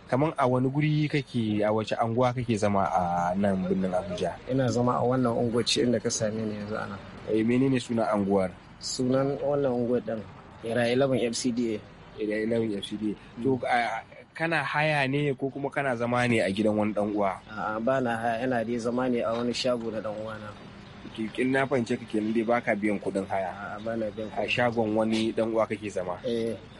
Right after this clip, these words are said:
Speaker 1: Eh, kamar malam kana ɗaukan kaman wani tsawon lokaci kamun ka kai ziyara gida?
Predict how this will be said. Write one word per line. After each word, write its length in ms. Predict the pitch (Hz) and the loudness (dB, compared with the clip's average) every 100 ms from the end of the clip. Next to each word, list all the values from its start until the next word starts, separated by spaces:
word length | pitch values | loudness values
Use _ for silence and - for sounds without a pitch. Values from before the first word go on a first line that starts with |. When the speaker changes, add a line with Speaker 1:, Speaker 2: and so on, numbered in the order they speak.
| - - | -18 -4
Speaker 1:
Eh, 240 | 135 135 131 | 0 0 0
kamar 180 | 147 165 | 0 2
malam 360 | 180 175 156 | 2 2 2
kana 260 | 135 175 156 | 0 0 2
ɗaukan 560 | 160 151 151 131 120 110 | 2 0 2 0 0 -2
kaman 520 | 117 123 135 139 143 | 0 2 2 2 2
wani 320 | 135 123 117 | 2 2 0
tsawon 360 | 113 127 131 127 | -2 0 2 2
lokaci 600 | 139 135 123 - 127 123 | 2 2 0 0 2 2
kamun 300 | 120 113 113 | 2 2 2
ka 100 | 113 | -2
kai 420 | 104 104 107 110 104 | -2 0 2 0 0
ziyara 600 | 101 104 104 101 95 92 | 2 2 4 2 0 -4
gida? 440 | 95 104 98 92 | -4 -2 0 -2